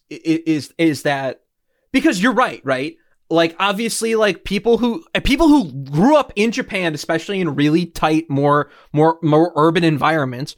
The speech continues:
like, probably have better feeling, have better, higher feelings about arcade games and shmups. That's why shmups are super popular in fucking Japan, where shmups are extremely fucking niche over here, because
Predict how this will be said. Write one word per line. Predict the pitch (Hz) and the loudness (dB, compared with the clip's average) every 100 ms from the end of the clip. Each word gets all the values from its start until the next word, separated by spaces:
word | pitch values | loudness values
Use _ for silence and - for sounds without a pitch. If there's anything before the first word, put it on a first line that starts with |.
| _ _ _ _ _ _ - | _ _ _ _ _ _ 0
like, | 180 170 - | 0 0 -8
probably | - 233 294 285 | -2 2 2 0
have | 220 202 147 | 0 -2 -2
better | 156 175 | 0 0
feeling, | - 202 180 160 127 | -2 -2 -2 -6 -6
have | 165 165 165 170 | -2 -2 -2 -2
better, | 147 170 | 2 2
higher | 170 160 160 | 2 0 0
feelings | 208 196 165 143 | -2 -2 0 0
about | 139 151 | -2 0
arcade | 170 170 214 156 | -2 0 -4 -4
games | 123 117 - | -12 -14 -4
and | 170 160 | -4 -4
shmups. | - 196 117 - - _ | -4 -4 -4 -14 -20 _
That's | 196 240 | -4 -2
why | 202 | -4
shmups | - 175 196 - | -4 -2 -2 0
are | 165 | -2
super | - 196 190 | -2 -2 0
popular | 208 233 190 143 | 0 0 2 0
in | 143 | 0
fucking | 156 151 139 | -4 -4 -8
Japan, | 139 185 165 - - - | -6 -4 -4 -6 -14 0
where | 175 180 - - 180 | 2 2 -2 -14 -16
shmups | 185 - 226 247 196 | -8 -2 0 2 0
are | 175 | 0
extremely | 185 - - 214 202 143 | 0 -2 0 2 2 0
fucking | 143 143 156 | -2 -4 -6
niche | 196 170 | -6 -6
over | 135 123 | -6 -6
here, | 175 143 113 - - _ | -6 -8 -8 -14 -20 _
because | 165 165 165 143 139 135 - | -2 0 2 2 2 2 -2